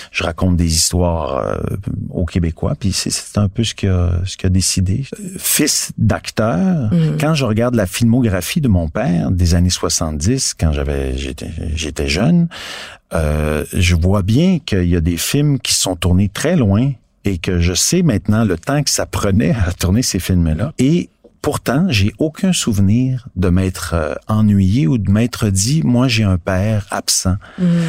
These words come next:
Speaker 1: Et c'est probablement que le temps, quand il était là, il était bien avec nous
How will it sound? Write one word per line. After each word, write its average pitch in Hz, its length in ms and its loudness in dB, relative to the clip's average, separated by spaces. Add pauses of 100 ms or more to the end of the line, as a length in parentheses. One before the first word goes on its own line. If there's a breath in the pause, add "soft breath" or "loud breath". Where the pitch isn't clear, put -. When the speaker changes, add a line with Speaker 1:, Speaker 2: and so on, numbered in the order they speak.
(200 loud breath)
Speaker 1:
Et - 40 -2
c'est - 160 -2
probablement 131 680 2
que - 140 -4
le 98 120 2
temps, 156 320 0
quand 110 120 0
il 101 140 4
était 92 260 0
là, 117 280 4
il 95 200 2
était 85 420 0
bien 95 500 2
avec 87 280 -2
nous 117 300 2